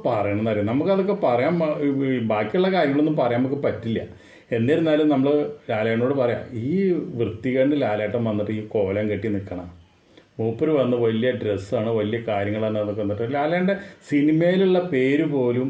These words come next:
ഈ ഷോയിൽ വന്നിട്ട് കളയുക. ഇങ്ങനെയൊന്നും ഒരു മനുഷ്യർ, ഏഹ്, ഒരു നടൻ ഇത്രയും കൊല്ലങ്ങളോളം ഉണ്ടാക്കിയെടുത്ത ഇമ്പാക്റ്റ് ഇങ്ങനെ ഒരു നിസ്സാര പൈസയ്ക്ക് വേണ്ടി കളയാന്ന് പറഞ്ഞാൽ ലാലേട്ടൻ്റെ ഓരോ മിനിറ്റിനും ഓരോ ദിവസത്തിനും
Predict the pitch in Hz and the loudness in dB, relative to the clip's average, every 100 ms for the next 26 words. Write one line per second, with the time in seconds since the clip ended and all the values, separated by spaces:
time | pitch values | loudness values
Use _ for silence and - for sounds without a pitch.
0 | - 120 139 147 - 107 110 127 113 104 | -4 -2 0 -2 0 0 0 0 -2 -2
1 | 98 113 - 101 92 104 104 - - - | -4 -6 -6 -6 -2 -2 -4 -6 -16 -20
2 | - - - 123 170 190 196 175 165 165 | -20 -14 -4 0 2 2 2 2 0 0
3 | 123 110 131 147 151 147 143 127 120 107 | 0 -2 0 0 0 -2 -4 0 0 0
4 | 120 113 113 147 143 110 131 139 104 101 | -2 -2 0 0 0 0 0 0 -2 -4
5 | 127 156 156 - 101 92 113 131 143 151 | -2 -2 -4 -6 -4 -2 0 0 2 2
6 | 160 165 - - - 127 123 127 123 - | 2 0 -8 -18 -8 -2 2 2 0 0
7 | 143 131 147 143 127 117 113 131 127 - | -2 0 0 0 0 0 0 2 0 0
8 | 131 85 87 - - - 123 156 156 131 | -4 -6 -10 -18 -14 -4 0 2 2 0
9 | 120 127 139 156 160 123 113 120 120 143 | -2 0 0 0 0 0 0 -2 -2 0
10 | 131 127 123 110 107 113 113 104 95 92 | 0 -2 -2 0 0 0 0 0 -4 -8
11 | - - _ - 87 95 127 143 202 196 | -16 -20 _ -12 -8 -2 -2 -2 0 2
12 | 180 185 180 139 123 117 147 151 151 123 | 2 2 2 2 0 0 -2 -2 -2 0
13 | 120 131 120 107 104 107 117 127 | 2 2 0 -2 -2 -4 -2 -4